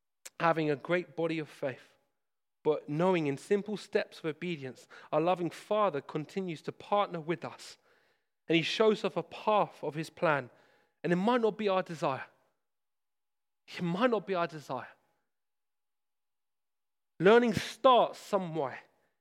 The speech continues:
and it often starts in a place of confusion or failure. Where we don't know what to do. But in that moment, what should be our response?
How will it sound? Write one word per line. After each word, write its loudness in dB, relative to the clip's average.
and 6
it 6
often 0
starts 2
in 0
a -4
place -2
of -10
confusion -6
or 0
failure. -4
Where 4
we 2
don't 2
know 0
what -4
to -10
do. -8
But -6
in 2
that 0
moment, 0
what -6
should -12
be -8
our -4
response? -14